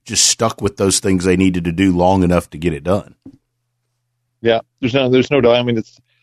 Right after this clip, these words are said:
Speaker 2: there's something in there in, like, doing it to, doing it to a point where you don't know how to do it any different. And I think that's kinda like a permanence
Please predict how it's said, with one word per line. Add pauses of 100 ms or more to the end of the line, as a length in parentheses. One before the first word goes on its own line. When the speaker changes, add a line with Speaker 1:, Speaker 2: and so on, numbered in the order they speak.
(200)
Speaker 2:
there's
something
in
there
in, (520)
like, (300)
doing
it
to, (520)
doing
it (120)
to
a (160)
point
where (180)
you
don't
know
how
to
do
it
any
different. (580)
And
I
think
that's
kinda
like
a
permanence